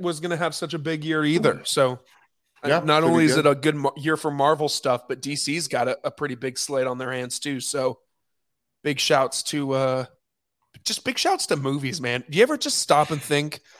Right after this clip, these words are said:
Speaker 1: that the time we live in, just for, like, being, like, superhero fans, is just, like, it can't get better than how it is right now.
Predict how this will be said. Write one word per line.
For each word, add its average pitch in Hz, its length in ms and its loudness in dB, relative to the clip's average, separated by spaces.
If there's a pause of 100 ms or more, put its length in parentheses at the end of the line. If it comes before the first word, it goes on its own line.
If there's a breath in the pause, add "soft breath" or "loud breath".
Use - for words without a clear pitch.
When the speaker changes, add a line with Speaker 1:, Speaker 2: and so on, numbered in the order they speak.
(520 soft breath)
Speaker 1:
that 135 260 -4 (960)
the 156 100 2
time 190 480 2
we 214 120 0
live 127 300 -2
in, 160 380 -2 (140)
just 139 260 -4
for, 156 100 2
like, 135 280 2 (180)
being, 143 340 0
like, 127 260 -2
superhero 160 720 2
fans, 175 600 0
is 135 160 -4
just, - 260 -2 (1040)
like, 156 240 0 (220)
it 202 200 0
can't 196 340 4
get 160 220 4
better 151 280 6
than 135 140 -2
how 135 220 0
it 127 80 -2
is 123 220 -2
right 135 220 -2
now. 104 260 -4